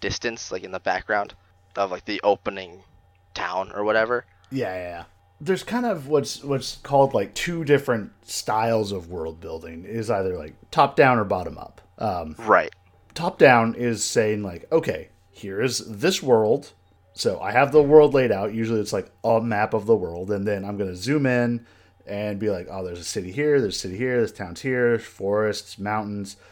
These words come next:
Speaker 2: and then eventually moving down and down and down until you're like, "And here is the starting village in relation to all these other towns, and I know all this whole thread of everything." Bottom up is the
Speaker 1: Bottom
Speaker 2: exact
Speaker 1: up is
Speaker 2: opposite.
Speaker 1: what I do. Yeah. I s-, I find that the center, the focal point to start,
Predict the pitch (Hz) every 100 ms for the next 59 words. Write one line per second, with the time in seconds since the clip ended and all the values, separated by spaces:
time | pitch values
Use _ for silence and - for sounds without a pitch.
0 | - - 117 117 110 101 131 131 - 120
1 | 110 113 107 104 113 113 104 104 101 101
2 | 104 101 92 95 90 87 - 113 107 92
3 | 160 165 160 120 107 - 151 143 135 139
4 | 139 135 135 - - _ _ - 104 101
5 | 107 104 101 90 95 139 135 135 123 120
6 | 120 117 - 101 98 101 98 92 87 -
7 | 135 135 131 107 101 92 80 78 - -
8 | _ _ _ - 123 107 95 208 135 -
9 | _ _ _ _ - 127 120 120 123 120
10 | 117 110 101 101 92 90 - 80 78 -
11 | 104 107 87 82 - _ _ _ - 104
12 | - - - - 104 104 - 123 123 113
13 | 104 107 - 123 117 107 107 - 120 117
14 | - 107 98 - 104 - 104 92 90